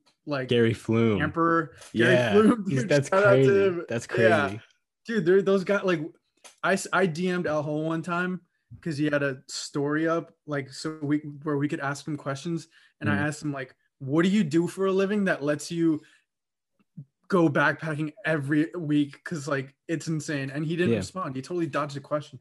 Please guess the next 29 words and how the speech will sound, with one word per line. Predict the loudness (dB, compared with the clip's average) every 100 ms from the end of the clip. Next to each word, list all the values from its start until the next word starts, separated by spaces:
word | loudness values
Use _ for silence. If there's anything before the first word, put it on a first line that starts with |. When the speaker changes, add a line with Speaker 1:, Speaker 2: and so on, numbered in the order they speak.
| _
Speaker 2:
<laughs> | -2 2 2 2 0 -18 _
Speaker 1:
He's, | -10 -8 -10
he, | -10 -12 -10
he's | -8 -6
sus. | -4 -6 -6
I | -6
don't | -4
know. | -6 -10 -18 -20 -14
He |
probably | -6 -2 2
Speaker 2:
You | 2
Speaker 1:
does | 4 2
Speaker 2:
don't |
Speaker 1:
some | -2 _ _ -12
fucking | -8 -4 -4 -6 -12 _ -20 _ -18 -8 -2 2
Speaker 2:
know. | 2 0
<laughs> | _ _ _ _ -4
Speaker 1:
<laughs> |
I | -2
don't | 2 2
Speaker 2:
I, | 2
Speaker 1:
even | 0 -2 -2
know | -4
what. | -2 -2 -2 2
Speaker 2:
I | 4
was | 4 2
talking | -2 0 0 0
to, | 2 2 4
um, | 0 -4 -6 -10